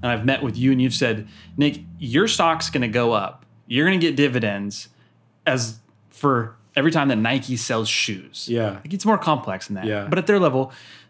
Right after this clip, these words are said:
Speaker 1: when they walk into that Nike store, it wouldn't be a stretch, I imagine, for them to be like, "Okay, I'm one of the people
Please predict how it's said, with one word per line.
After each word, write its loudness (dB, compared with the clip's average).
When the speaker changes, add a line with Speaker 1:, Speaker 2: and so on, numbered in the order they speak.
Speaker 1:
when 6
they 4
walk 4
into 2
that 0
Nike -2
store, 0
it 6
wouldn't 2
be 2
a 0
stretch, -2
I 0
imagine, -2
for 0
them 4
to 0
be 2
like, 0
"Okay, -2
I'm 4
one 6
of 4
the 4
people 0